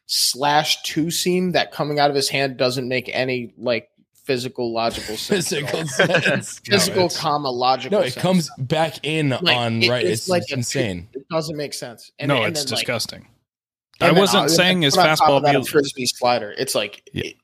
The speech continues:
Speaker 1: his pitch mix between those two pitches are so polar opposite. Yeah, I don't know how people hit it.
Speaker 3: For the record, I was saying that as a good thing.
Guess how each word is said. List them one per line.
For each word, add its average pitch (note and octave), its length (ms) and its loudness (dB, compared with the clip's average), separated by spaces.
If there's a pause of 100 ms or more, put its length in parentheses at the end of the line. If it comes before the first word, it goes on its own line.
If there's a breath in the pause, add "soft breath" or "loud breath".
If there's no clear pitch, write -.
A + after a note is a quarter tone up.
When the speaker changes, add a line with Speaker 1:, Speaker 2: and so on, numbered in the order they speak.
Speaker 1:
his D3+ 420 -2 (240)
pitch E3 280 2
mix A#2+ 200 -2
between A#2 260 -6
those B2 240 0
two C#3+ 100 2
pitches C#3+ 480 0 (240)
are A2+ 200 2
so C#3 560 2 (220)
polar D3 400 2
opposite. G#2+ 520 -4 (240)
Yeah, G#2+ 160 -8
I B2 140 2
don't B2+ 100 -6
know A#2 80 -4
how G#2+ 160 -6
people - 300 -10
hit E2 120 -8
it. - 80 -16 (160)
Speaker 3:
For F#3 160 4
the E3+ 100 4
record, C#3 300 2
I C3 60 6
was A#2 160 2
saying B2+ 240 0
that G#2+ 160 2
as G2 120 -4
a F#2+ 60 -8
good G2 220 -6
thing. F2+ 220 -12